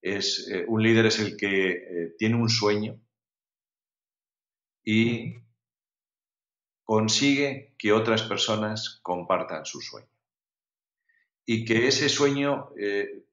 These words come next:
está persan-, eh, permanentemente en vigencia, que, que, que está continuamente renovándose.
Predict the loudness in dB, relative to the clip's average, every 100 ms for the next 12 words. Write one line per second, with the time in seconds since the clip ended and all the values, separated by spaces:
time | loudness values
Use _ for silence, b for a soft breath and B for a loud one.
0 | _ -8 -6 0 0 2 2 2 2 0
1 | -2 -6 -4 -4 -2 0 0 0 0 0
2 | -2 0 2 2 0 -4 -8 -10 -8 -10
3 | -14 -18 -20 _ _ _ _ _ -12 -6
4 | -6 -6 -8 -8 -6 -6 -2 2 4 2
5 | -2 -4 -4 -2 0 0 0 0 2 2
6 | 2 -4 _ _ _ -8 -4 0 4 2
7 | 2 -4 -8 -10 -14